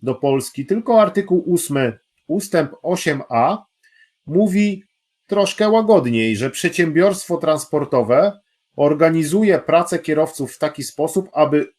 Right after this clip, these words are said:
umożliwić im powrót do centrum operacyjnego. I to mówiłem już tydzień temu na live'ie, co to znaczy umożliwić. To znaczy, że <clears throat> tak niektóre firmy już robią,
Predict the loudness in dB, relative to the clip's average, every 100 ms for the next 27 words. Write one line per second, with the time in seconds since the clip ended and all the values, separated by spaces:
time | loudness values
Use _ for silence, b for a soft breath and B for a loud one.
0 | -2 2 4 4 2 2 2 0 -4 -4
1 | -2 -2 -2 -4 -6 -6 -8 -6 -8 -6
2 | -6 -6 -6 -6 -8 -10 -18 _ b b
3 | b b _ 0 2 4 4 4 0 -2
4 | 0 0 0 2 2 4 4 4 2 0
5 | -2 -4 -4 -2 -4 -4 -4 -2 0 0
6 | -2 -4 -8 -4 -2 -2 2 4 4 0
7 | b _ _ _ -6 -2 -2 -2 0 2
8 | 2 2 2 2 2 2 4 0 -2